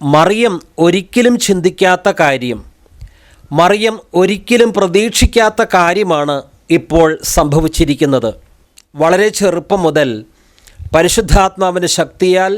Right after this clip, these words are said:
പുരുഷസ്പർശമേൽക്കാതെ "ഞാൻ ദൈവത്തിൻ്റെ പുത്രനെ പ്രസവിക്കും" എന്ന ഒരു അറിവ് മറിയത്തിന് നേരത്തെ കിട്ടിയിരുന്നുവെങ്കിൽ, ദൂതൻ വന്ന് അറിയിപ്പ് നൽകുമ്പോൾ മറിയം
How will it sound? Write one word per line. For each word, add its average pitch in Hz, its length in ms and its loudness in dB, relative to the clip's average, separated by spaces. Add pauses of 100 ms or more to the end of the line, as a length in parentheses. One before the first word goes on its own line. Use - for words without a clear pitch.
(200)
പുരുഷസ്പർശമേൽക്കാതെ 175 1500 0 (680)
"ഞാൻ 170 320 2 (140)
ദൈവത്തിൻ്റെ 202 580 -2
പുത്രനെ 190 540 0
പ്രസവിക്കും" 185 720 -2 (680)
എന്ന 196 340 2 (260)
ഒരു 190 280 2 (180)
അറിവ് 170 480 2 (680)
മറിയത്തിന് 196 600 2 (100)
നേരത്തെ 208 480 0
കിട്ടിയിരുന്നുവെങ്കിൽ, 240 1200 0 (760)
ദൂതൻ 190 560 2 (100)
വന്ന് 151 340 0 (180)
അറിയിപ്പ് 165 520 0
നൽകുമ്പോൾ 135 560 0 (720)
മറിയം 160 460 0